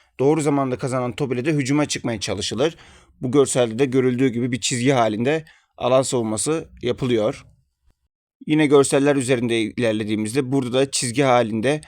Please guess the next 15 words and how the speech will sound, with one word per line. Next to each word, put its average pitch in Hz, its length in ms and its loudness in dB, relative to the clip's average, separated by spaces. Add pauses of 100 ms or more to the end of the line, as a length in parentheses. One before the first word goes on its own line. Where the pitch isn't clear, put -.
(280)
birbirleriyle 127 560 0
koordineli 127 460 -2
bir 123 60 -4
şekilde 113 320 -2
bir 120 40 0
alan 123 280 0
savunmasını 120 460 -2
görüyoruz. 110 480 -2 (480)
Burada 139 300 2
da 127 80 4
aynı 123 220 2
şekilde 123 580 -2 (400)
altı 127 300 2
oyuncunun 139 440 2
birbiriyle 135 640 2